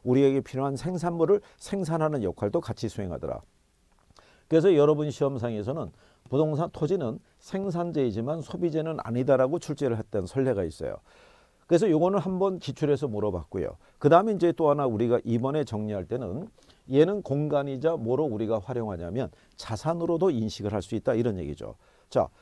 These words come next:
여기 공간을 통해서 우리에게 필요한 거를 생산하거나 소비하는 것을 만들어내는 과정에서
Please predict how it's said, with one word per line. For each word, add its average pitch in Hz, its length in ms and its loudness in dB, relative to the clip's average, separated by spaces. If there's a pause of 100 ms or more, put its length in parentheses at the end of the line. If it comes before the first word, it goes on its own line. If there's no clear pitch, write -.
(300)
여기 175 240 6
공간을 160 480 -2
통해서 147 400 -2
우리에게 131 420 0
필요한 117 380 -2
거를 123 340 -2
생산하거나 147 840 -6
소비하는 170 500 -2
것을 147 320 -2
만들어내는 127 640 2
과정에서 92 600 -2